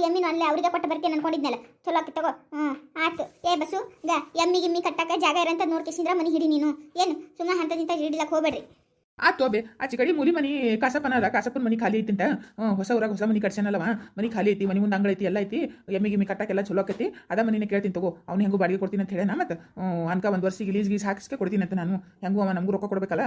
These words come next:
Speaker 2: ಮತ್ತೆ ಅವ ಮುರ್ಕೊಂಡ್ರಾಯ್ತು. ಅವ ಏನ್ ಹೆಂಗೂ ರೊಕ್ಕ ಕೊಡಂಗಿಲ್ಲ ಬಿಡಂಗಿಲ್ಲ, ಏನಾರ ಮಾಡ್ಕಿಸಿದ್ರೆ ಮುರ್ದು ಹಾಕಿ, ಆ,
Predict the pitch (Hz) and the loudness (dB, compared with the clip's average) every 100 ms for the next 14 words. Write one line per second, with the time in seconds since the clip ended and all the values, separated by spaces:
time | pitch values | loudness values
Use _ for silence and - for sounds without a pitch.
0 | - - 165 185 202 202 214 190 190 - | -4 -12 -4 2 2 2 2 0 -2 -4
1 | 185 196 190 180 190 190 185 190 185 185 | 0 0 0 -2 -2 -2 -2 -2 -2 0
2 | 190 277 - - 190 196 185 180 196 - | 0 -2 -4 -10 -2 0 0 -2 -4 -6
3 | 254 190 185 190 - 285 285 - - 170 | -4 -2 -2 -6 -4 -6 -6 -14 -10 -8